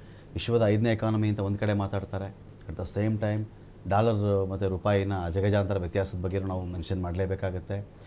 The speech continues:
ಮತ್ತೆ ಜನಗಳಿಗೆ ಏನೇನು ವಾಪಸ್ ಬಂತು ಅಂತ ಅದನ್ನು ನಾವು ಕೇಳಬೇಕಾಗತ್ತೆ. ಅಭಿವೃದ್ಧಿ, ಅಭಿವೃದ್ಧಿ ಅಂದ್ರೆ ಏರ್‌ಪೋರ್ಟ್ ಬಗ್ಗೆ ಮಾತಾಡ್ತಾರೆ, ಬಂದರ ಬಗ್ಗೆ ಮಾತಾಡ್ತಾರೆ, ರಫ್ತು ಮತ್ತು ಆಮದು ಮಾತಾಡ್ತಾರೆ.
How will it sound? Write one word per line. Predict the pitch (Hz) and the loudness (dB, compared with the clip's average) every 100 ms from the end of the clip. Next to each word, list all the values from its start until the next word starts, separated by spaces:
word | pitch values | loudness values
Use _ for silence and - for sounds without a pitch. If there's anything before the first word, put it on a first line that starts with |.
| - | -12
ಮತ್ತೆ | 104 120 | -2 -2
ಜನಗಳಿಗೆ | 92 101 120 107 | 0 2 4 4
ಏನೇನು | 107 104 | 4 2
ವಾಪಸ್ | 92 101 - | 0 -4 -4
ಬಂತು | 95 95 | -4 -4
ಅಂತ | 95 | -4
ಅದನ್ನು | 82 101 | 0 2
ನಾವು | 107 98 | 2 0
ಕೇಳಬೇಕಾಗತ್ತೆ. | 95 92 95 95 92 120 110 - - | -2 -4 -4 -4 -4 -6 -8 -12 -4
ಅಭಿವೃದ್ಧಿ, | 143 160 147 143 | 2 4 4 2
ಅಭಿವೃದ್ಧಿ | 135 135 135 | 2 0 0
ಅಂದ್ರೆ | 139 196 - - - - - | 0 -4 -6 -16 -20 -20 -2
ಏರ್‌ಪೋರ್ಟ್ | 131 117 123 104 | -2 2 0 0
ಬಗ್ಗೆ | 107 104 | 0 0
ಮಾತಾಡ್ತಾರೆ, | 98 95 95 95 95 95 | -2 -2 -4 -4 -4 -2
ಬಂದರ | 107 113 107 | 0 2 2
ಬಗ್ಗೆ | 98 98 | 0 -2
ಮಾತಾಡ್ತಾರೆ, | 95 92 98 92 98 101 101 | -2 -2 -4 -4 -2 0 2
ರಫ್ತು | 117 - 135 151 113 101 | 0 0 -2 0 -2 -4
ಮತ್ತು | 110 156 139 | -4 0 0
ಆಮದು | 104 98 101 | 2 0 -2
ಮಾತಾಡ್ತಾರೆ. | 98 87 87 - 82 | -4 -4 -4 -4 -8